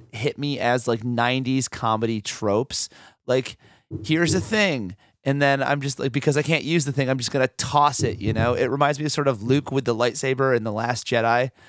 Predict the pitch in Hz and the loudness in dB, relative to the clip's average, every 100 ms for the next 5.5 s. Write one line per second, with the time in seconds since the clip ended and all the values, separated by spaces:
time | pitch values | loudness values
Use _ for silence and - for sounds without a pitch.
0 | - _ _ - - - - 147 131 143 | -20 _ _ -10 -8 -6 0 2 2 0
1 | 143 127 131 123 - 127 135 - 135 127 | 2 2 2 0 0 2 0 -2 0 0
2 | - 123 120 117 120 117 123 120 - 127 | -2 0 0 2 -2 -2 0 -2 -2 -4
3 | 139 131 107 - 120 131 135 127 131 - | -2 -2 -6 -2 0 0 0 0 0 0
4 | 107 127 - - 117 113 135 135 143 147 | 0 0 0 -2 0 0 0 0 0 -2
5 | 151 160 160 180 170 | -4 -4 -2 -2 -4